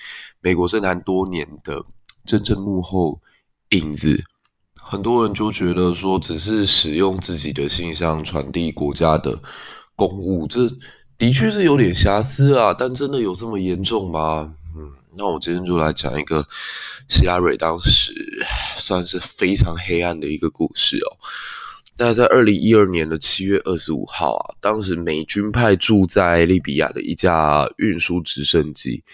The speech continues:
被利比亚政府的一个飞弹给击落。击落的时候呢，其实飞弹是卡在直升机的机身，并没有爆炸。那美国的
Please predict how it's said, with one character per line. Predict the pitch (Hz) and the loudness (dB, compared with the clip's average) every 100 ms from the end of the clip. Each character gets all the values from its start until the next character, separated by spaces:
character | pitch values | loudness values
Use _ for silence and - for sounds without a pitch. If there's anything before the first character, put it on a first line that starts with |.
| - - - _ | -20 -20 -20 _
被 | 123 | 4
利 | 117 120 | 6 6
比 | 98 95 | 4 4
亚 | 82 | 4
政 | 78 92 82 | 4 0 0
府 | 76 | -4
的 | 69 65 | -2 -2
一 | 92 - - | -4 -8 -4
个 | - - - _ _ _ - | -4 -4 -8 _ _ _ -8
飞 | - 90 | 0 2
弹 | 90 87 | 2 -2
给 | 69 71 | -6 -4
击 | - - 50 - | 0 0 -2 -4
落。 | 76 58 - _ _ - - - _ _ _ _ | -2 -2 -6 _ _ -20 -20 -20 _ _ _ _
击 | - 98 101 | 0 2 4
落 | 135 117 | 6 6
的 | 101 85 | 6 4
时 | - 80 76 | 2 0 -2
候 | 92 87 | 0 0
呢， | 73 71 | -2 -4
其 | 71 | -4
实 | 82 | -4
飞 | - 107 | -2 0
弹 | 110 104 | 0 0
是 | 98 | -2
卡 | - - - | -10 -10 -8
在 | 90 95 | -6 -4
直 | - 76 | -6 -6
升 | 73 85 85 | -6 -8 -10
机 | 82 | -12
的 | 78 | -10
机 | 73 - 69 | -6 -6 -6
身， | 73 76 65 76 | -4 -4 -6 -8
并 | 98 | -6
没 | 78 | -4
有 | 76 67 | -4 -4
爆 | - - - | -4 -6 -4
炸。 | - - - _ _ - - - - _ | -4 -4 -8 _ _ -20 -18 -18 -20 _
那 | 98 | -6
美 | 90 85 | 0 0
国 | 82 82 82 | 2 4 6
的 | 92 87 82 80 | 6 6 4 2